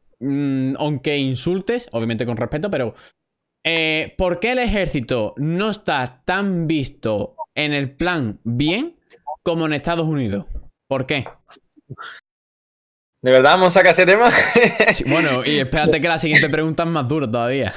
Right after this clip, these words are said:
Speaker 1: <laughs>
Speaker 2: A ver, la verdad es que aquí en España estamos todos muy separados por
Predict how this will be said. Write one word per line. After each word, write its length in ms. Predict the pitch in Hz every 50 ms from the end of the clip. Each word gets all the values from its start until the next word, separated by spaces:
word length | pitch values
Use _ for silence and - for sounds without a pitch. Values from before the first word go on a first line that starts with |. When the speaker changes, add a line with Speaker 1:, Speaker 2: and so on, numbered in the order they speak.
| - - -
Speaker 1:
<laughs> 420 | 190 - - 202 - 220 190 -
Speaker 2:
A 160 | - 143 131
ver, 220 | 131 139 143 139 131 - _ _ - - 185 202 214 214 208 202 190 180 165 - 135 131
la 180 | 127 123 127 131
verdad 280 | 131 127 127 147 156
es 60 | 156
que 100 | - -
aquí 220 | 180 151 147 165 170
en 100 | 165 170
España 600 | 165 165 170 165 160 160 160 165 160 160 160 156
estamos 320 | 147 - 151 147 147 143
todos 140 | - 147 143
muy 100 | 139 127
separados 480 | 123 131 120 117 117 135 147 123 104 101
por 300 | 110 110 110 107 117